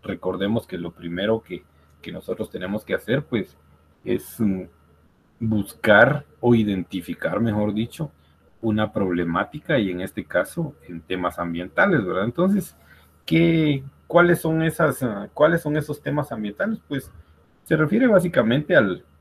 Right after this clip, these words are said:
al entorno, al entorno biofísico, ¿verdad? Que rodea a, a una sociedad. Incluye el medio abiótico, ¿verdad? Que es, eh, que son temas como tierra, agua, atmósfera, procesos de erosión,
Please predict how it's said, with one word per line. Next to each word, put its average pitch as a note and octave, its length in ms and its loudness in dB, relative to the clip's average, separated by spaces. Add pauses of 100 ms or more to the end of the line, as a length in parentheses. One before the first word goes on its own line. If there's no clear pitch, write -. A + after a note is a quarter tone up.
al G2+ 160 -4
entorno, G2 800 -2 (280)
al G2 180 -2
entorno A2 460 0
biofísico, F2+ 760 -6
¿verdad? F2+ 300 -2
Que G2 120 -6
rodea F#2 800 -2
a, E2+ 140 -10 (200)
a F2 100 -4
una G2 260 -2
sociedad. F#2 640 2 (720)
Incluye A#2 420 2
el G#2 80 2
medio G2+ 400 0
abiótico, G2 680 0
¿verdad? F2+ 380 -2
Que F2 260 -6
es, - 280 -14 (580)
eh, F2+ 300 -18 (600)
que G#2+ 100 -4
son A2+ 160 -2
temas A2 300 0
como E2+ 220 -12
tierra, A#2 840 0
agua, G#2 720 2
atmósfera, G2 840 -2 (580)
procesos G2 500 -6
de F2+ 100 -2
erosión, A#2 720 0